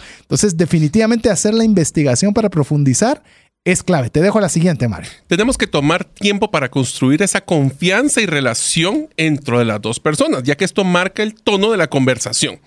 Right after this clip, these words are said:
Speaker 2: Si estamos, y aquí voy a utilizar un ejemplo que nos enseñó, creo que fue Warren Buffett, que
Speaker 1: Ujú.
Speaker 2: cuando compró una, no, no sé si fue Warren Buffett, pero
Speaker 1: No.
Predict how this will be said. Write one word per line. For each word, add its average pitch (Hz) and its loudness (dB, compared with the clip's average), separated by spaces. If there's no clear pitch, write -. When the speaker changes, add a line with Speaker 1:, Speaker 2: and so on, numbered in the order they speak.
Speaker 2:
Si - -2
estamos, 202 -2
y 147 -2
aquí - -4
voy 185 2
a - 2
utilizar 160 -2
un 175 0
ejemplo 175 -2
que 156 -2
nos 127 -2
enseñó, 135 0
creo 160 -4
que 151 -4
fue 151 -2
Warren 151 0
Buffett, 196 -2
que 131 -2
Speaker 1:
Ujú. 175 -8
Speaker 2:
cuando 135 -2
compró 131 0
una, 180 -2
no, 131 0
no 127 -4
sé 131 -6
si 127 -4
fue 135 -2
Warren 139 2
Buffett, 156 -4
pero 147 -2
Speaker 1:
No. - -10